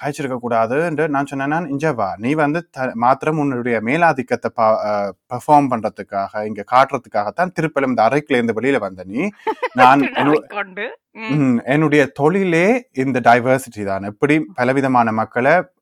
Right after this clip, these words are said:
Speaker 1: சரியான முறையில, சரியான இடங்களுக்கு கொண்டு வாரதுன்றதுதான் என்னுடைய தொழிலே. நீ ஆனால் எனக்கு சொல்லித் தர வார, நான் செய்தது மரியாதை இல்ல. நீ உன்ன மாதிரி ஆக்களால தான், அம்,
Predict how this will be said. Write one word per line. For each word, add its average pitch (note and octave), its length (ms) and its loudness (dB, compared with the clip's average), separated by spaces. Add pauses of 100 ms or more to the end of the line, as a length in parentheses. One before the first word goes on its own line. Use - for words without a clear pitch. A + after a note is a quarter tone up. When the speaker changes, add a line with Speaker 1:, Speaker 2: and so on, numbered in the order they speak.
(100)
Speaker 1:
சரியான C3 460 0
முறையில, A2+ 560 0
சரியான B2 460 -2
இடங்களுக்கு G#2+ 440 -2
கொண்டு A2+ 300 -4
வாரதுன்றதுதான் G2+ 760 -4
என்னுடைய G#2+ 460 -6
தொழிலே. C3+ 680 -2 (400)
நீ F3+ 300 2
ஆனால் C#3 320 4
எனக்கு D3+ 300 2
சொல்லித் C3 380 -4
தர A#2 200 0
வார, G#2+ 520 2 (340)
நான் B2+ 280 4
செய்தது A#2 360 -2
மரியாதை A2+ 440 2
இல்ல. G2+ 240 -2
நீ D3 360 0
உன்ன D#3 280 -2
மாதிரி D3 340 2
ஆக்களால A2 520 2
தான், D#3+ 380 6 (360)
அம், C#3 520 4